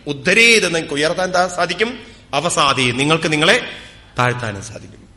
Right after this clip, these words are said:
ഇനി ഇവിടുന്ന് അങ്ങോട്ട് തുടങ്ങണം, വലിക്കണം. അപ്പൊ വലിച്ചപ്പോ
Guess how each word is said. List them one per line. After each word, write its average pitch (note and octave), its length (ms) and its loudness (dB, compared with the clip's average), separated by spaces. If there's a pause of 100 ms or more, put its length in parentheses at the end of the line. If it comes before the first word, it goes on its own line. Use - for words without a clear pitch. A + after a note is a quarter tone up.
(100)
ഇനി A#3 140 2 (140)
ഇവിടുന്ന് C3+ 260 -6
അങ്ങോട്ട് A2+ 260 -8
തുടങ്ങണം, A#2 320 -10 (600)
വലിക്കണം. F#3 420 -2 (440)
അപ്പൊ F3+ 180 -2
വലിച്ചപ്പോ G3 560 2